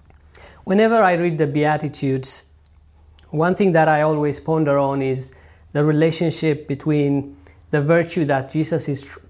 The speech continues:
promoting and advocating for and the reward that attaches, uh, to that particular virtue. The poor in spirit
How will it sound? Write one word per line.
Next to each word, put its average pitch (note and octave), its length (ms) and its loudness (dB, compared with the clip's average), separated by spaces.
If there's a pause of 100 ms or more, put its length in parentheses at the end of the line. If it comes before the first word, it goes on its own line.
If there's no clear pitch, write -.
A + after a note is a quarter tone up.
promoting D3+ 720 0
and C#3 160 -4
advocating D3 640 -2
for B2+ 380 -4
and C3+ 400 -4 (360)
the C#3 120 0
reward D3 520 2
that C3+ 160 -2
attaches, C3 760 -4 (340)
uh, C3+ 360 -4 (280)
to D#3+ 120 -2
that C3+ 360 -2 (240)
particular C3+ 540 -2
virtue. C3 460 -2 (1040)
The D#3 100 2
poor G#3+ 360 4
in F3+ 220 0
spirit C#3+ 560 -4